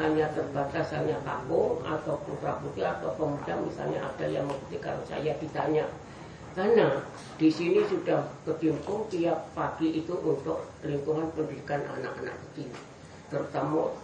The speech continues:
paud. Di halaman kami itu penuh dengan para kalau ingin main paud. Nah, ini banyak anak-anak nanti kalau untuk mulut ke mulut atau secara lisan untuk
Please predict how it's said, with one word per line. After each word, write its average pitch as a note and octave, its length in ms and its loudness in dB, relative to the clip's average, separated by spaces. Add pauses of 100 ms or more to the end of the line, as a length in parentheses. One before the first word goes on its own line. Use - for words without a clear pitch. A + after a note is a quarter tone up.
paud. E3+ 320 2 (1040)
Di D3+ 160 6
halaman D3+ 400 4
kami E3 240 4
itu E3 160 0
penuh D#3 240 0
dengan D3 300 2
para C#3+ 260 0
kalau C#3+ 560 0
ingin C#3+ 240 -2
main D3 300 -2 (400)
paud. C#3 260 -4 (540)
Nah, C3+ 120 4 (140)
ini G3+ 320 10 (220)
banyak D3+ 360 2 (120)
anak-anak C#3 320 -2
nanti - 320 -4
kalau - 420 -4 (220)
untuk C#3 340 -2 (840)
mulut E3 400 2
ke F3 80 4
mulut E3 380 6 (420)
atau C#3 240 -8
secara D#3+ 320 0
lisan D3+ 400 0
untuk C#3+ 240 -4